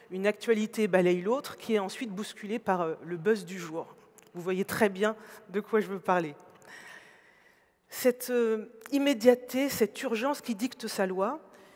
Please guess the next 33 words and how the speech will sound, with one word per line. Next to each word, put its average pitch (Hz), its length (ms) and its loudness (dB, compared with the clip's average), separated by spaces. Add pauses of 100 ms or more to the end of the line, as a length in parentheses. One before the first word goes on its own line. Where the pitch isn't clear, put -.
(120)
eh 208 80 -6
bien, 202 160 2
ça 247 140 2
nous 233 200 -2
empêche 262 560 2 (400)
de 190 140 -6
poser 240 440 -4
notre 220 280 -4
réflexion 208 540 -6
dans 196 140 -6
le 202 140 -6
temps. 180 220 -8
Et 190 60 2
moi, 240 400 4 (140)
mon 208 160 -2
esprit 240 280 -2
critique, 277 400 -6
en 220 80 -4
tout - 140 -16
cas, 254 140 0
il 233 120 4
a 196 60 8
besoin 190 340 -6
de 190 120 -6
temps. 170 240 -10 (140)
Il 170 60 -14
se - 140 -14
construit 202 400 -12
sur - 140 -12
le 165 100 -8
socle 226 420 -4
du 165 140 -18
temps. 196 240 -12